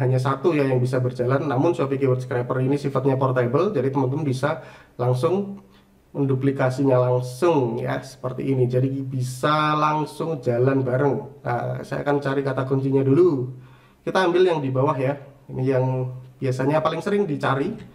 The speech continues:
yaitu tas wanita. Kita ketikkan, kemudian kita scrap. Kita tunggu lagi,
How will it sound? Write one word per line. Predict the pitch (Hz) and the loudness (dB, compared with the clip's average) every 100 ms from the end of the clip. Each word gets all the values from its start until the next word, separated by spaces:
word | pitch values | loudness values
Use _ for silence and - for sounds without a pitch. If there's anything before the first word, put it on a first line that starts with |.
| - - _ - | -20 -20 _ -8
yaitu | 127 147 | -6 -4
tas | 143 131 131 | -4 -4 0
wanita. | 135 135 143 143 - - - - - - - - - - - - - - - _ _ | 2 2 0 -2 -12 -20 -20 -12 -12 -10 -16 -16 -16 -14 -14 -14 -16 -20 -20 _ _
Kita | - 127 | -12 -8
ketikkan, | 127 139 180 190 196 190 | -6 -2 2 2 0 -2
kemudian | 127 139 135 | -2 -2 -4
kita | 135 123 | -6 -8
scrap. | - 143 139 - - - - _ _ _ - | -4 -2 -2 -4 -16 -20 -20 _ _ _ -12
Kita | 123 | -6
tunggu | 127 139 139 | 2 4 4
lagi, | 147 165 156 131 117 | 2 0 0 0 -2